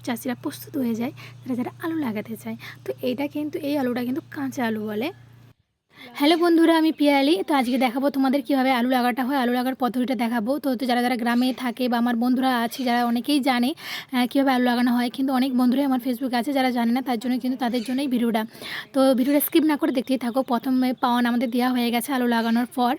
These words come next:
আমরা পাওয়ান বলি, মানে ফার্স্ট জল পাওয়ানোটাকে। প্রথমে কিন্তু মাটিটাকে আমরা প্রস্তুত করে নিয়েছি, মশলা টশলা সব দিয়ে লেবেল করে নিয়েছি। এরপরে কি করতে হবে দেখো, আহ, মানে আলু লাগানোর প্রথম দিনে মানে সকালবেলায় করে নেয়,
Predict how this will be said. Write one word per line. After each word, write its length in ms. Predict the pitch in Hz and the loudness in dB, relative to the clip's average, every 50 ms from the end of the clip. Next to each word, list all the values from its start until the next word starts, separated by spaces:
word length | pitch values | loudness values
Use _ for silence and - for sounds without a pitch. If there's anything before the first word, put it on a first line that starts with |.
| - - - - - - - | -4 -8 -12 -12 -12 -8 -4
আমরা 160 | 262 285 302 | -2 -2 0
পাওয়ান 400 | - 294 277 277 294 330 330 311 | 2 2 4 4 4 4 4 4
বলি, 260 | 294 269 247 262 302 | 4 4 4 4 2
মানে 200 | 302 294 269 269 | 2 2 0 0
ফার্স্ট 400 | 269 - 285 277 285 - - - - - _ _ _ _ - 277 | -2 -2 -2 -2 -2 -4 -8 -14 -16 -20 _ _ _ _ -4 -2
জল 200 | 214 247 254 262 | 0 2 2 2
পাওয়ানোটাকে। 640 | 262 - 247 226 226 233 226 208 220 202 - 311 403 - _ _ _ _ _ _ _ _ _ _ _ _ _ _ | 2 2 2 2 2 2 2 0 -2 -2 -2 -2 -4 -4 _ _ _ _ _ _ _ _ _ _ _ _ _ _
প্রথমে 320 | - 294 277 262 285 311 302 | 4 6 6 6 4 4 4
কিন্তু 160 | 294 311 311 | 4 4 6
মাটিটাকে 360 | 285 262 262 247 285 269 302 | 6 6 6 4 4 2 2
আমরা 180 | 285 277 285 294 | 4 2 2 2
প্রস্তুত 380 | - 285 262 - - 302 277 | 4 4 2 4 2 0 0
করে 200 | - - 269 262 | 4 6 6 8
নিয়েছি, 300 | 262 262 262 262 - 302 | 8 6 4 4 2 2
মশলা 340 | 285 262 247 233 - 277 254 | 2 2 2 2 2 0 0
টশলা 260 | 233 254 240 262 262 | 2 2 2 0 0
সব 280 | 247 - 262 247 240 233 - - - | 0 2 2 4 4 2 2 0 0
দিয়ে 240 | 277 247 247 262 262 | 2 4 4 4 4
লেবেল 320 | 262 247 226 247 269 269 | 2 2 2 2 2 2
করে 260 | 262 - 254 247 247 | 2 2 2 4 4
নিয়েছি। 420 | 247 247 240 240 247 240 - 349 349 - - - - - - - - | 4 4 4 4 2 2 0 -2 -2 -4 -6 -14 -14 -14 -10 -2 2
এরপরে 440 | 262 277 247 - 277 254 254 254 | 2 2 2 2 2 2 2 2
কি 160 | 254 - 285 269 | 0 -2 -4 0
করতে 320 | - 277 262 262 - 294 | 2 0 0 0 0 0
হবে 280 | 285 254 233 247 254 262 | 0 2 2 2 2 0
দেখো, 420 | 226 226 233 240 233 - - 311 | 0 -2 -4 -4 -4 -4 -2 -4
আহ, 1000 | 381 381 - - - - - - - 240 233 226 220 220 220 220 220 220 220 220 | -4 -4 -6 -16 -18 -18 -18 -10 -6 -4 -2 -2 0 -2 -2 -2 -2 -4 -4 -4
মানে 240 | 226 247 277 294 320 | -2 -2 -2 -2 0
আলু 260 | 302 262 247 254 277 | 0 2 2 4 4
লাগানোর 360 | 285 277 277 277 294 302 302 | 4 4 2 2 0 -2 -2
প্রথম 360 | - - 240 247 277 277 285 | 0 -2 -2 0 -2 -2 0
দিনে 340 | 277 285 285 285 285 277 277 | 0 0 0 0 0 0 0
মানে 180 | 277 277 269 277 | 0 0 -2 -2
সকালবেলায় 520 | 269 - 277 240 277 277 262 285 294 294 | -2 -4 -2 0 0 2 2 2 2 0
করে 300 | 285 - 285 277 285 294 | 2 2 2 4 4 4
নেয়, 180 | 277 262 277 | 2 0 -2